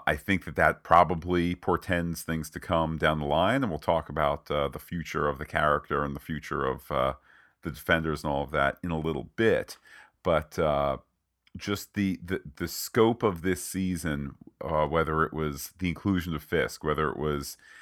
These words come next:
the two, three, four minute opening with the, uh, I believe it was a jewel robbery where you're kind of reintroduced to the character who's this, this unseen force in Hell's Kitchen,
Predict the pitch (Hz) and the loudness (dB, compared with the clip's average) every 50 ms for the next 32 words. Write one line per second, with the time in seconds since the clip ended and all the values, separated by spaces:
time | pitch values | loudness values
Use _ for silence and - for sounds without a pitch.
0 | - _ _ - 82 80 87 85 80 76 78 78 76 73 76 76 - - - 135 | -20 _ _ -16 -8 -4 -2 -2 0 0 -2 -2 -2 -4 -6 -8 -12 -4 0 0
1 | 120 107 98 - - - 107 104 95 90 - - 92 92 90 90 87 85 80 - | 0 0 -2 -4 -4 -4 -2 -2 -2 -4 -4 -2 0 0 2 0 0 -2 0 0
2 | 87 87 85 - 98 85 80 76 76 73 73 76 - _ - 78 76 76 73 71 | 0 0 0 0 -2 -2 0 -2 -2 -2 -4 -8 -6 _ -4 -2 -2 -2 -2 -2
3 | 73 71 69 69 69 67 67 - _ _ _ _ _ _ _ _ _ _ _ _ | 0 2 2 2 2 2 0 -4 _ _ _ _ _ _ _ _ _ _ _ _
4 | - - - 110 - 107 104 92 92 78 80 78 76 - 101 107 101 104 104 90 | -20 -20 -14 -6 -4 -4 -2 -2 -4 -6 -6 -8 -4 0 2 2 2 2 0 2
5 | 82 78 67 67 69 69 73 69 65 58 60 69 78 80 73 71 71 71 71 - | 4 4 4 4 4 2 -2 -2 -2 -4 -6 -4 0 2 4 4 4 4 2 -2
6 | - - - _ _ _ _ _ _ - 104 98 90 - 104 92 76 73 82 85 | -8 -20 -20 _ _ _ _ _ _ -8 -6 -6 -2 0 0 0 0 0 0 2
7 | 95 104 104 95 - - 92 90 85 - - - 82 82 - 82 82 85 80 80 | 4 4 2 0 -2 -4 -4 -4 -4 -4 -6 -8 -8 -2 2 6 6 6 6 4
8 | 80 - - 80 73 73 80 80 76 73 - 78 76 73 - - - - - 76 | 0 -2 -2 0 0 0 0 -2 -4 -4 -4 -2 -2 -2 -4 -8 -12 -8 -6 -6
9 | 69 67 - - _ - 92 92 85 80 - - 98 87 82 82 80 78 78 - | -6 -6 -8 -6 _ 0 2 2 0 -2 -2 -2 -2 -2 0 -2 -2 -4 -8 -6
10 | - 92 90 87 85 78 - - 76 78 82 80 78 76 73 - - 90 85 - | -4 -2 0 0 0 -2 -2 -6 -6 -2 -2 -2 -2 -4 -8 -4 -2 -2 -2 -2
11 | - 80 76 69 65 65 | -4 -4 -4 -4 -6 -8